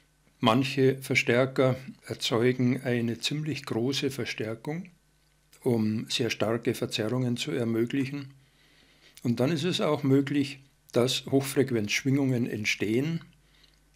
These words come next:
wenn solche Kapazitäten, solche kapazitiven Kopplungen über mehrere Stufen verändert werden. Wenn also das Layout der Platine etwas seltsam ist. Wenn derjenige, der das Layout erstellt hat,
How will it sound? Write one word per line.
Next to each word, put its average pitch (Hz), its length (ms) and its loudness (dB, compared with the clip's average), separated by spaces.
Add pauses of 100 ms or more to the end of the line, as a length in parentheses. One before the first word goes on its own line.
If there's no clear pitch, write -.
(240)
wenn 143 580 2
solche 131 380 2
Kapazitäten, 127 840 -2
solche 113 240 -4
kapazitiven 123 720 -4
Kopplungen 131 540 -2
über 123 240 -2
mehrere 117 500 0
Stufen 127 460 -2
verändert 120 600 0
werden. 90 380 -6 (680)
Wenn 117 220 2
also 113 480 -2 (120)
das - 200 0
Layout 117 760 -2
der 127 100 2
Platine 131 840 0
etwas 117 380 -2
seltsam 104 500 -2
ist. 95 220 -8 (640)
Wenn 95 140 -8
derjenige, 127 520 4
der 117 140 2
das 110 220 0
Layout 110 400 -4
erstellt 117 560 -2
hat, 135 320 -2